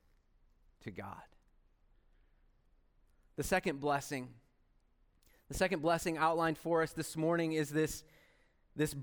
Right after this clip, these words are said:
boldness or this confidence. It's this form of assurance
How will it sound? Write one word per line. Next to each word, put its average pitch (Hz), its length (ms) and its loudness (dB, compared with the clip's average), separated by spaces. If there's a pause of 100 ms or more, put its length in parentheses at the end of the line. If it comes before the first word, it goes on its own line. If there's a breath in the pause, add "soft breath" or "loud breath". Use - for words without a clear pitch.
(200)
boldness 165 880 2
or 143 120 2
this 143 280 0
confidence. 175 880 2
It's 147 100 -6
this 160 180 -6
form 185 300 2
of 165 120 2
assurance 175 920 -2